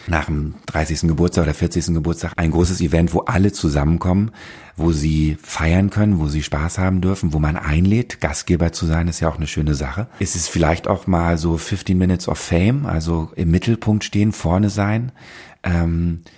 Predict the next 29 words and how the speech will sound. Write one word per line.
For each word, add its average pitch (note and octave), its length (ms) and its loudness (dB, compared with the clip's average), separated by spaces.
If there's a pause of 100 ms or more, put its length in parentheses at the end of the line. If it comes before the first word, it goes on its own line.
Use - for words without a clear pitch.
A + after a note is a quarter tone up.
(300)
aber G#2 640 2 (400)
das - 180 -12
klang D2+ 180 -2
jetzt D#2 160 -2
natürlich D#2+ 280 -4
etwas, - 360 -4
äh, - 240 -4
lustig, F2+ 440 0
aber D#2+ 160 2
natürlich A2+ 440 0
auch F#2+ 100 0
nochmal F#2 320 2
seinen D#2+ 200 -2
Freunden F#2 380 -2
seine F2+ 220 -4
Geschichte - 420 -8
erzählen C#2 420 -6
zu - 140 -14
können. C#2 240 -10
Ja, D#2 300 -4
so D2+ 200 0
leben F2+ 420 4
wir. C#2 320 -4
Das D#2 220 -4
haben F2 260 2
wir F2 160 2
erlebt F2+ 440 2
mit F#2+ 200 2
euch, G#2 420 2